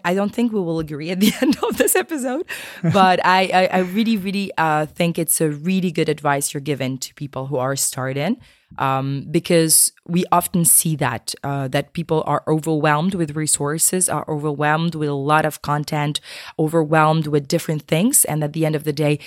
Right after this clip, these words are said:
Speaker 1: they just drop learning the language, and that's not what we want. So I feel like it's a safer way to do things. It's effective. There is nobody who's, like,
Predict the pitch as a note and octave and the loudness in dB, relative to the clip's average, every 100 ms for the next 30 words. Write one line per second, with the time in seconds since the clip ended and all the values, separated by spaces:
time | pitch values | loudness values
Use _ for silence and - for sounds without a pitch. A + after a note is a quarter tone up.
0 | - - D3 D#3 - C3 C#3+ C#3+ - - | -8 -4 -2 0 -2 0 4 4 2 -6
1 | C#3 C3 B2+ A#2+ A2 A2+ A#2 - B2+ D3+ | -4 0 0 -2 -4 -4 -8 -6 -6 -2
2 | D#3 - E3 - D3 C#3+ B2+ A#2 - - | -2 0 -2 -2 -4 -4 -4 -6 -8 -16
3 | - - - - D3+ F3 E3+ G3+ G3 F3+ | -18 -14 -2 2 2 2 0 0 2 0
4 | - D#3+ - - - D3+ D#3+ - F3+ F3 | -2 -4 -2 2 2 2 0 2 2 0
5 | E3+ _ _ _ _ - D3+ D3 E3 G#3 | -4 _ _ _ _ -10 0 2 2 0
6 | F#3+ A3+ G#3+ G#3+ A3+ - G#3+ G#3+ A3+ - | 0 0 2 2 2 4 2 2 0 0
7 | E3 - D3 G#3+ - _ D#3 D3 D3 D#3 | -2 -2 -2 -2 -6 _ 2 2 2 2
8 | D3+ D#3 D#3 D#3 C#3+ C3+ C3+ | 2 0 0 0 0 -4 -6